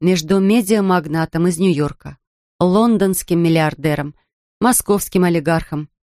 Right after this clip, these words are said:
американским консультантом по политическим коммуникациям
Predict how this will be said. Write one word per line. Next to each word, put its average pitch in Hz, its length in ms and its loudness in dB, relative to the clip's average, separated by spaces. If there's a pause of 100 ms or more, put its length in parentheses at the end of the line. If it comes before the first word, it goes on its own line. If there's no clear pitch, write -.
американским 208 760 0
консультантом 180 920 -2
по 156 60 -8
политическим 156 640 -2
коммуникациям 156 760 -2